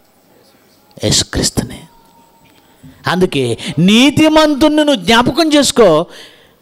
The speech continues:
నీ బ్రతుకులో నువ్వు పాపానికి దూరంగా వెళ్ళిపోతావు, ఆశీర్వదింపబడతావు.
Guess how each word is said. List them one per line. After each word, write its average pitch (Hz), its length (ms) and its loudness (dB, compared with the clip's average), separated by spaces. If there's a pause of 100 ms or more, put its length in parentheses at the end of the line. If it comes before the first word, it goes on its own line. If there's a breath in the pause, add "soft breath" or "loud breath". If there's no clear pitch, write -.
(120)
నీ 127 120 0
బ్రతుకులో 135 520 -2
నువ్వు 135 120 -2
పాపానికి 123 680 -6
దూరంగా 117 400 -4
వెళ్ళిపోతావు, - 520 -6
ఆశీర్వదింపబడతావు. - 1080 -8